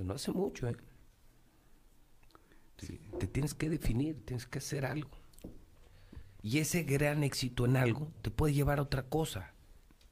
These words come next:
Speaker 1: pero lo tienes que decidir. Le dije, "Cuentas con todo mi apoyo,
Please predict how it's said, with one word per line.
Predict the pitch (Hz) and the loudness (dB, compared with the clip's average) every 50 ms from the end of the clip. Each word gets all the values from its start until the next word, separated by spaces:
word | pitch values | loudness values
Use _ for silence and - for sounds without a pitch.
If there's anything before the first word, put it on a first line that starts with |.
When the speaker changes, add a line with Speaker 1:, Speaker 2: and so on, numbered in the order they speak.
| _ - - - - - - _ - | _ -20 -20 -20 -20 -20 -14 _ 0
Speaker 1:
pero | 104 98 98 95 | 0 0 0 -2
lo | 87 95 101 - | -2 -2 -4 0
tienes | - 135 165 190 143 - | 0 0 2 2 0 -2
que | - - 147 | -2 -4 -2
decidir. | 147 123 - - 117 120 131 165 165 - 113 - - - _ _ _ _ - - - - _ - - - - - - - - - - - - - - - - _ _ _ - | -2 -4 -4 -6 -6 -6 -4 -4 -6 -6 -8 -12 -16 -20 _ _ _ _ -20 -20 -20 -20 _ -20 -20 -20 -20 -20 -20 -20 -20 -20 -20 -20 -20 -20 -20 -20 -20 _ _ _ -12
Le | - 101 | -8 -8
dije, | 95 - 90 - | -8 -8 -10 -6
"Cuentas | - 117 123 - 151 135 | -4 -4 -4 -2 -4 -2
con | - 120 113 | 2 0 2
todo | 107 117 113 123 123 | 2 0 -2 0 2
mi | 117 107 | 0 0
apoyo, | 101 - - 101 101 107 135 139 | 0 0 0 0 0 0 0 -2